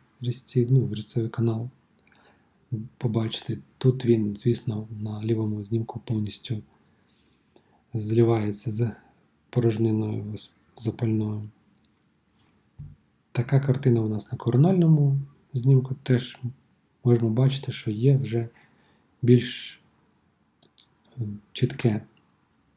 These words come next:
прояви кістки нової. І ось так на сагітальному з-, зрізі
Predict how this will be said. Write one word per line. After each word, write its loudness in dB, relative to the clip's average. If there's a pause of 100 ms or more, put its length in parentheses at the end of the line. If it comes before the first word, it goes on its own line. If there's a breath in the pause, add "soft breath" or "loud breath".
(220)
прояви -2 (840)
кістки 2
нової. 4 (1300)
І 0
ось 2
так -2 (1120)
на 2 (500)
сагітальному -4
з-, -12 (180)
зрізі 6